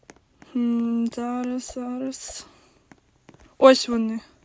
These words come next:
Так, це мій був, наче. Тепер йдемо кудись сюди, але це неважливо, де ви стоїте, звісно.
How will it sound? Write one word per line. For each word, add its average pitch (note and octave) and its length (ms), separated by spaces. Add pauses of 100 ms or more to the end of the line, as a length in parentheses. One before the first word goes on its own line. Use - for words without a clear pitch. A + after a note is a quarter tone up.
(440)
Так, A3+ 260
це C#4 200
мій C4 260
був, G#3 400 (560)
наче. A#3+ 360 (1500)
Тепер G4+ 400
йдемо D4+ 960
кудись B3+ 760 (120)
сюди, D4 400
але C#4 240
це C4 260
неважливо, B3 560
де D4+ 120
ви D#4 100
стоїте, C#4+ 440
звісно. C4 460